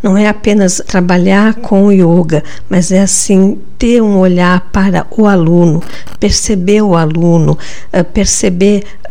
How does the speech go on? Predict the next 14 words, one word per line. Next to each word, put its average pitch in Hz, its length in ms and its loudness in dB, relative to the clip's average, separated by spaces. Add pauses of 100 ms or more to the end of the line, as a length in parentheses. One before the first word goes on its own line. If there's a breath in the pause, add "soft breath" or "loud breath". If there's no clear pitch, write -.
(100)
qual 220 160 0
a 226 40 2
necessidade 185 760 0
daquele 170 400 0
aluno 170 500 2
naquele 160 440 0
momento. 165 800 2 (320 loud breath)
A 180 120 -2
gente, 185 340 0
às 180 160 -2
vezes, 185 300 -2
prepara 185 520 0
a 170 160 2
aula 175 380 2